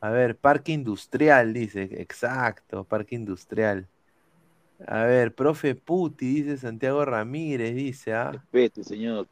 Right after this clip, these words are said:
Speaker 2: ¿quién?
Speaker 1: A ver, Titeretambo, una pregunta, ¿para qué Cristal puso una pantalla led si los partidos son de día? <laughs>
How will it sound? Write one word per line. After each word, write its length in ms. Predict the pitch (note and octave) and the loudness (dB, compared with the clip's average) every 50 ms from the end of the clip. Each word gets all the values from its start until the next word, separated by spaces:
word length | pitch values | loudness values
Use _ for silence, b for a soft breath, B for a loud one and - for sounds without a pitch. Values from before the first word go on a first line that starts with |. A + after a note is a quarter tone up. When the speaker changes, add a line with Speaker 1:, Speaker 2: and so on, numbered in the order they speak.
| _ | _
Speaker 2:
¿quién? 320 | - A2 G2+ F#2+ F#2 F2 - | -8 -6 -6 -6 -8 -10 -12
Speaker 1:
A 160 | - G2 G2+ G#2 | -10 -8 -4 -2
ver, 320 | A2 A#2 A#2+ A#2 A2+ A2 | -2 0 0 0 -2 -2
Titeretambo, 840 | - - A2+ G#2+ - A#2 A2 A2+ A2+ A2 - C#3+ D3 D3 C3+ B2+ C3 | -4 -8 -10 -4 -2 0 0 0 0 0 2 4 4 4 4 2 0
una 200 | C#3+ D3 D3+ C#3 | 0 0 -2 -2
pregunta, 760 | C3+ C#3+ B2+ B2+ C#3 D3+ D#3 C#3+ C3 A#2 G#2+ - A2 G#2+ G#2 - | 0 0 0 2 2 2 0 -2 -4 -6 -4 -2 -2 -2 -2 2
¿para 240 | - A2+ A2+ A#2 A#2 | 2 4 4 4 2
qué 160 | - D#3+ D#3 | 0 -4 -4
Cristal 420 | D#3+ D#3 D3 C#3 - D#3 D3+ D3 | -2 -4 -4 -2 0 -2 -2 -2
puso 260 | D3 - D3+ C#3+ - D3+ | -4 -8 -10 -8 -6 -2
una 180 | D3+ D3+ D3+ | -2 -2 -2
pantalla 480 | - C3 A#2 A2+ A#2 C3+ C3+ C#3 C3+ B2+ | -2 -4 -4 0 2 2 4 4 4 2
led 240 | B2+ C3 C#3 C#3+ C#3 | 4 2 2 2 0
si 120 | - C3 A#2 | -2 -2 -2
los 140 | A2 G#2 | -2 -2
partidos 500 | - - G#2 A2 - B2+ B2+ B2 B2 B2 | -2 -4 -6 -6 -4 -2 0 0 0 4
son 200 | - C#3+ C3+ C3+ | 4 4 4 6
de 200 | B2 D#3+ - A2+ A#2 | 6 6 6 6 6
día? 380 | D#3+ D3+ B2+ G#2+ G2+ B2 - | 6 6 6 6 4 2 0
<laughs> 1400 | - F3 F3+ - - - D#3 - - - - A3 G#3+ - - - A3 - - - A#3+ A#3 - - C#4 B3+ A3+ | -2 -6 -8 -8 -10 -12 -12 -12 -14 -8 -6 -4 -4 -4 -4 -6 -8 -8 -8 -8 -8 -8 -8 -6 -6 -6 -6